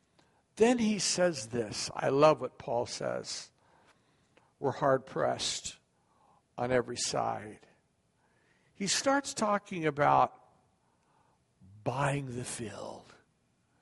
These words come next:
This is what buying the field is all about. How many of you have been hard-pressed?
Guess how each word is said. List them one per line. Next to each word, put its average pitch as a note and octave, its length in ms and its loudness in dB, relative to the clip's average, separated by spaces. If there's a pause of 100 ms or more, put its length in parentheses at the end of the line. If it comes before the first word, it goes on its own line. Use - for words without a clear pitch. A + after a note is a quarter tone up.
(220)
This G#3+ 220 4
is G3 140 -6
what F3 240 2
buying C#3 380 -2
the B2 160 -8
field B2 600 -2
is A#2+ 180 -8
all A2+ 240 -4
about. - 420 -10 (540)
How A#3 140 6
many G#3+ 200 4
of C#3+ 120 2
you D3+ 80 4
have C3+ 120 0
been C#3+ 160 8
hard-pressed? - 1000 0